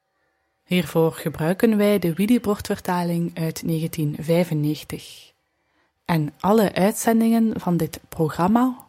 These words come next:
worden ook op onze website geplaatst, waar u ze kan beluisteren.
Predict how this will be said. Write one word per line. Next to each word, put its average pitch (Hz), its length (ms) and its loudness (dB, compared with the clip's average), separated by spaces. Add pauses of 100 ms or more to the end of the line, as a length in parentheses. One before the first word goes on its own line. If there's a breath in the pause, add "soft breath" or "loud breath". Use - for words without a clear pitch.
worden 170 380 -2
ook 220 220 2
op - 160 -6
onze 160 240 -2
website 165 540 -6
geplaatst, - 720 -10
waar 185 280 0
u 226 60 2
ze 170 140 -2
kan 151 280 -4
beluisteren. 151 720 -6